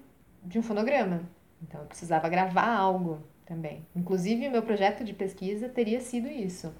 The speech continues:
A gravação e a análise da peça, mas com, com detalhes também sobre o processo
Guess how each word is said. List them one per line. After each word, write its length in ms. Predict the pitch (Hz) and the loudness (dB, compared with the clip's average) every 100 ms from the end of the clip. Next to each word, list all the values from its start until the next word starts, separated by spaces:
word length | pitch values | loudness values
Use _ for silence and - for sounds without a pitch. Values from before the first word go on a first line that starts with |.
| - - - - | -20 -20 -20 -12
A 80 | 160 | -8
gravação 800 | 160 156 175 175 170 160 165 254 - - - - - - | -4 -2 -2 -4 -6 -4 -4 -6 -10 -20 -20 -20 -20 -14
e 1040 | 202 208 202 208 202 208 202 202 196 190 180 | -6 -4 -2 -2 0 0 0 -4 -2 -2 0
a 140 | 185 | 2
análise 360 | 185 190 202 208 | 4 4 6 4
da 100 | 214 | 4
peça, 460 | 214 208 233 226 269 | 4 6 6 2 -4
mas 200 | 254 240 | -2 -4
com, 920 | - 262 254 254 247 233 233 202 180 180 - | -6 -6 -6 -6 -4 0 0 -2 -4 -8 -16
com 180 | - | -4
detalhes 460 | 214 220 233 214 233 | 0 2 4 4 4
também 300 | 233 208 208 | 2 0 0
sobre 240 | 214 220 | -2 -4
o 20 | 233 | -2
processo 1120 | 233 226 202 196 - 220 214 208 185 175 | -2 2 2 2 -2 -2 0 -2 -2 -4